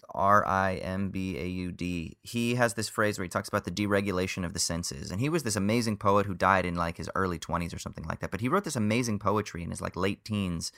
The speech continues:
And he talks about this idea of what, of,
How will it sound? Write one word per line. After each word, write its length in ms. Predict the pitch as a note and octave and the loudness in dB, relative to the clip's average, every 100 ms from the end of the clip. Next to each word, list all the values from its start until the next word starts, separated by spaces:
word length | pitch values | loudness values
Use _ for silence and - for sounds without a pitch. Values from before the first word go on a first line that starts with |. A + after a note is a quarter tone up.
| - - - _ _ - | -20 -20 -20 _ _ -2
And 480 | A2 G#2 G2+ G2+ - | 2 4 4 2 -2
he 160 | A#2 F3+ | -4 -2
talks 300 | - D3+ - | 6 6 6
about 240 | - G2+ | 2 2
this 160 | G2 - | 0 -2
idea 260 | F2+ G2 | -2 0
of 80 | F#2 | 0
what, 260 | F#2+ G#2+ - _ - | 4 4 4 _ 2
of, 360 | A2 G#2+ G2+ | 6 6 2